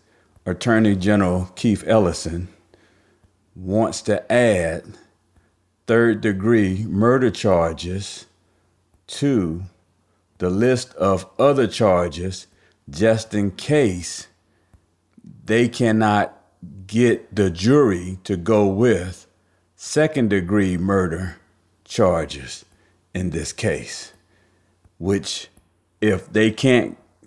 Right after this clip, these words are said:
get the second degree murder charges without the third degree murder charges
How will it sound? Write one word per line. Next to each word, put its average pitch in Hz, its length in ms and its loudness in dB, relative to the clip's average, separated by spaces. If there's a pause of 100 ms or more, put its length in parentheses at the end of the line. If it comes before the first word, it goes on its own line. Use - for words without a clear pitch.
(340)
get 120 400 2
the 98 140 0
second 127 500 0
degree 101 420 0
murder 110 360 4
charges 98 760 0 (420)
without 95 600 -2
the - 100 -4
third 143 500 0
degree 104 360 0
murder 98 340 0
charges 92 560 0